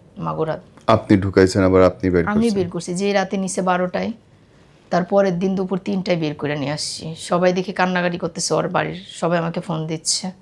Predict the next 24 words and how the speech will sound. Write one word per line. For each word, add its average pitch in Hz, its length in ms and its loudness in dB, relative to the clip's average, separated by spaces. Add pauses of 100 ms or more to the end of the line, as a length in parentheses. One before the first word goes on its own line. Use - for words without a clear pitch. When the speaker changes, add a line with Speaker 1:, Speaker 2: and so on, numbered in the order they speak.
(720)
Speaker 1:
তারপর 160 500 0 (300)
ও 196 140 4
আমাকে 190 360 2
ফোন 208 240 0
দেবে, 202 160 0
আমার 196 160 0
স্বামী 190 340 -2
জেলে 175 260 2
ঢুকছে, 175 360 -4
আমাকে 180 300 0
ফোন 202 180 -2
না 190 140 0
দিয়ে 190 160 2
ওই 180 100 2
মহিলারে 156 420 0
ফোন 123 280 -6
দিয়ে 123 160 -2
বলে 92 280 -4 (200)
যে, 165 100 -2
"আমারে 160 280 0
আমার 160 200 -2
বউ 147 240 -4 (100)
জেলে 139 240 -6
ঢুকাইছে", - 440 -12